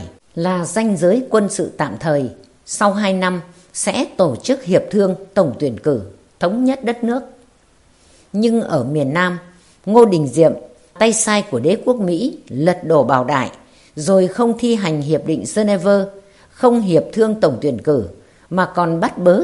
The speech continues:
tù đày, giết hại hàng vạn người đã từng kháng chiến chống Pháp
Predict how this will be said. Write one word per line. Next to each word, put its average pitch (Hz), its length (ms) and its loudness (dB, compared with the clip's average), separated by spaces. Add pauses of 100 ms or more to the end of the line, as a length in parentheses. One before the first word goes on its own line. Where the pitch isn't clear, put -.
tù 170 140 2
đày, 143 360 0 (160)
giết 147 360 -4
hại 147 240 -4 (380)
hàng 151 340 -6
vạn 139 360 -4
người 139 320 2 (280)
đã 196 420 -2
từng 156 200 -2
kháng 185 260 -6
chiến 202 260 -2
chống 190 180 0
Pháp - 400 -4